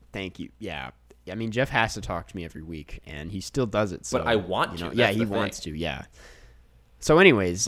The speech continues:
Speaker 1: um, this is, this is that shout out that we promised. Um, thank you, A J Ford, Ben Chow, Blake Root, Boat, Boyoyoyoy, Brandon Yu, Brock Schultz, Camilla, Chuck the Duck, David, David Sir, Eden, Gavin Henderson, Grant Gow, Harry Remedianakis, Haytham Khan, I Don't Live in Ohio,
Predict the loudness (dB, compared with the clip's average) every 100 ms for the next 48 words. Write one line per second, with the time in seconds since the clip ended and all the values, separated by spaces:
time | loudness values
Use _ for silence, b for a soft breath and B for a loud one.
0 | -2 0 2 0 -4 -10 _ -2 0 2
1 | -2 -4 -2 -2 2 6 6 8 8 8
2 | 4 0 -2 -2 -4 -12 -20 -6 -2 -2
3 | -2 -4 -4 -6 -8 -8 -6 0 0 0
4 | -4 0 2 2 2 0 -2 B B B
5 | B B B B -20 4 8 8 6 4
6 | 2 2 6 8 8 4 2 2 6 8
7 | 8 4 2 4 10 10 10 4 4 8
8 | 10 10 10 8 8 8 8 6 6 6
9 | 8 6 4 4 2 4 4 2 0 4
10 | 4 2 0 4 6 6 6 2 -2 2
11 | 2 0 -8 4 6 6 2 2 4 4
12 | 0 0 0 0 2 2 2 2 4 4
13 | 2 2 2 0 -6 -2 -2 2 2 2
14 | 2 2 2 2 2 2 4 6 6 4
15 | 4 4 2 0 0 2 0 2 -2 -2
16 | -4 -4 -2 -2 -2 -2 0 0 2 0
17 | 0 -2 -2 -2 0 4 6 4